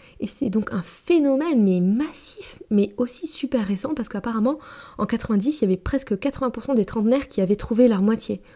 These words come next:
ou qui étaient en couple. Donc c'est la moitié, il y a moitié moins de gens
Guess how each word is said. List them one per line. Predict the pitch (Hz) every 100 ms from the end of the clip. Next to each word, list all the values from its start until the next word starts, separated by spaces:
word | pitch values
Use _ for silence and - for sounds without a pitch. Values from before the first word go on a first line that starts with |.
| -
ou |
qui | 202 -
étaient | 202 254
en | 208
couple. | - 226 - - - - -
Donc | 226 208 - _ _ -
c'est | - 202
la | 180
moitié, | 185 247 311 - 247 359 - _
il | 202
y |
a | 175
moitié | 208 320 - 277
moins | 269
de | 254
gens | 226 269